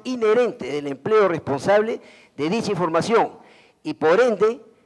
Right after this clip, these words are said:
la obligación de requerir aquella información que resulte necesario para la defensa del Estado, ante lo cual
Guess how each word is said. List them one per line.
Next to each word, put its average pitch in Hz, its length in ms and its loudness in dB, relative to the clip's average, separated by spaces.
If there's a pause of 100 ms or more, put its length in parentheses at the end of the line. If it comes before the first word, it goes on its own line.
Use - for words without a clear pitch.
(160)
la 143 120 0
obligación 147 580 0
de 156 100 0
requerir 170 500 -2
aquella 202 280 0
información 165 580 -2
que 160 120 -6
resulte 170 420 -6
necesario 156 580 -2
para 139 140 -4
la 135 60 -8
defensa 175 320 -6
del 143 100 -8
Estado, 233 480 -2 (380)
ante 143 380 -6
lo 139 180 -6
cual 254 340 -2